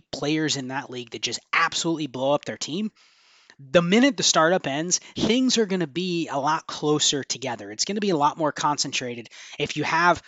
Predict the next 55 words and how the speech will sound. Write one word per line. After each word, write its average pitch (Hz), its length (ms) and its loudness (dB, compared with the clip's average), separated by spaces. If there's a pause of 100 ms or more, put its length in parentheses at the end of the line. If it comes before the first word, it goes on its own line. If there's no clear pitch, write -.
(140)
kind 165 160 6
of 147 60 0
eleven 151 360 4
other 147 220 2
managers 135 400 -4
in 127 100 -10
the 117 80 -10
league 127 220 -8
that 127 120 -4
are 120 140 -8
all 135 260 -2
playing 139 380 -6
it 135 140 -10
pretty 127 240 -8
close 123 280 -4
to 120 80 -6
the 110 120 -12
vest, - 360 -6 (440)
and 147 120 -2
it's - 120 -4
all 151 240 6
pretty 139 280 -2
tight. 107 320 -6 (680)
Like, - 180 -8
that's - 300 6
probably 190 360 2
where 165 160 4
you're 165 140 2
gonna 165 160 0
end 139 260 -6
up 127 220 0 (320)
with 139 280 -4
the 139 160 -4
least 139 400 0
advantage. 113 560 -10 (560)
But 175 100 4
how - 140 4
do 254 120 4
I 254 60 6
take 226 220 4
advantage 165 420 0
of 135 60 -4
the 131 40 -8
fact 139 260 -2
that 147 100 -4
I'm 165 200 0
willing 170 240 0
to 151 80 -2
maybe 143 280 -4
play 143 400 -4
it 139 60 0
out 147 300 0
for 123 160 -8
a 117 60 -8
year 110 320 -14